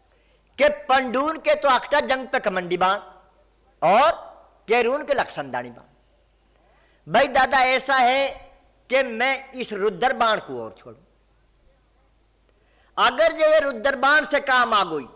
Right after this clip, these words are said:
तो, तो आगो और नहीं पीछे नहीं आएगो। उन्हें कि भाई छोड़ ले। तो रुद्र बाण <coughs> अलावा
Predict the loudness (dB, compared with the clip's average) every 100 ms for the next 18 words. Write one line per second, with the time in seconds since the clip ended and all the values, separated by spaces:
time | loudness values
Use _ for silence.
0 | _ _ _ _ _ _ -8 -2 0 2
1 | 2 2 2 -2 -16 -20 -4 -4 -4 -8
2 | -10 -10 -12 -12 -14 -16 -16 _ -20 -20
3 | -20 _ _ _ _ _ -20 -14 -12 -12
4 | -10 -10 -10 _ _ _ -20 -20 -20 _
5 | _ _ _ _ 2 2 2 -2 2 0
6 | 2 4 4 4 0 -2 -12 _ _ _
7 | -20 _ _ _ _ _ -18 -4 -2 0
8 | 0 -2 -4 -4 -2 -2 -6 -12 _ _
9 | _ _ _ 0 4 4 6 4 2 -4
10 | -20